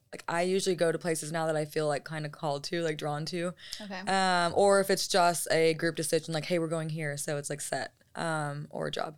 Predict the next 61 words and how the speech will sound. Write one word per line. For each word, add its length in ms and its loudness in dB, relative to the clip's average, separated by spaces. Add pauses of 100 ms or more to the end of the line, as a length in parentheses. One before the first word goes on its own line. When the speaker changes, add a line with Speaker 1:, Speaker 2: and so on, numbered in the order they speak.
(140)
Speaker 2:
Have 140 -6
you 60 2
ever 140 -2
just, 220 -4
like, 200 -4
pointed 320 -12
on 240 -12 (100)
the 100 -10
map? 100 -2
Speaker 1:
Yeah. 320 4 (340)
Yeah, 200 4
I 100 6
Speaker 2:
Yeah. 60 4
Speaker 1:
have. 220 4
I've 160 4
shifted 400 2
before, 440 4
for 200 -2
sure, 380 0
where 160 0
Speaker 2:
That's 120 -2
Speaker 1:
it's 80 -6
Speaker 2:
fun. 80 -4
Speaker 1:
just, 140 -4
like, 200 0
you, 200 -10 (320)
or 200 8
we 120 4
got 240 4
back 180 4
from 140 -2
a 60 0
trip. 340 0
We, 160 -4
I 80 0
think 160 -4
we 60 -4
were, 100 -4
like, 240 -6
in 140 -8
Saint 220 -8
Thomas, 440 -8
and 100 -8
then 60 -6
we 100 -8
landed, 380 -6
and 80 -6
we're 80 -8
like, 260 -8
"Let's 140 -10
go 80 -8
to 80 -6
Mexico 260 -8
City." 320 -10 (300)
So 180 -2
we, 120 4
like, 200 4
Speaker 2:
Oh, 40 4
Speaker 1:
just 220 4
went 160 2
to 40 -4